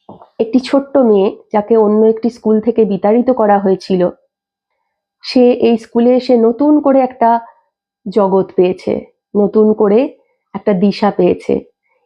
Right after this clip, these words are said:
এবং এত ভালোবেসেছে এই স্কুলে, স্কুলকে, এবং এত অনুপ্রাণিত হয়েছে হেডমাস্টার মশাইকে দেখে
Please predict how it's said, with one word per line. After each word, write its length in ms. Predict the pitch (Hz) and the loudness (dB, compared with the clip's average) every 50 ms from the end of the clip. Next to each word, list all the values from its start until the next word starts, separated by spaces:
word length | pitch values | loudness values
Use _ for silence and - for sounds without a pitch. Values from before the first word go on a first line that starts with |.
| _ | _
এবং 400 | - 202 190 202 202 202 196 202 - - _ _ _ _ _ _ - | -2 0 2 2 2 0 -2 -2 -6 -10 _ _ _ _ _ _ -6
এত 220 | 185 180 - - | -6 -4 -2 -2
ভালোবেসেছে 680 | 254 220 254 277 294 302 294 294 285 302 285 277 285 | -2 0 0 0 2 2 0 0 0 -2 -2 0 2
এই 140 | 269 247 240 | 2 2 0
স্কুলে, 560 | 240 - - - 220 202 202 185 220 269 - _ _ _ _ _ _ _ | -2 -4 -4 -2 0 0 0 0 -2 -4 -8 _ _ _ _ _ _ _
স্কুলকে, 680 | - - - 240 226 208 214 - 190 202 285 339 - _ _ _ _ _ - | -12 -4 0 0 0 0 0 0 0 0 0 -2 -6 _ _ _ _ _ -2
এবং 260 | 196 196 202 196 202 - - | 0 0 0 0 0 -2 -2
এত 220 | 196 214 - - | -4 -2 0 0
অনুপ্রাণিত 680 | 285 - 226 233 262 311 302 - 330 320 320 330 302 277 | 0 0 0 0 0 0 -2 0 0 0 0 0 0 0
হয়েছে 400 | 285 240 247 214 208 208 - 214 | 0 0 0 0 -2 -2 -2 -2
হেডমাস্টার 520 | 202 196 202 180 190 185 180 - - 196 | -2 -2 -2 -2 -4 -6 -6 -6 -4 -2
মশাইকে 380 | 190 190 196 - 196 196 - 202 | -2 -2 -2 -2 -4 -2 -2 -2
দেখে 460 | 180 190 190 - - - 208 254 262 | -2 -2 -4 -4 -2 -2 -2 -2 -2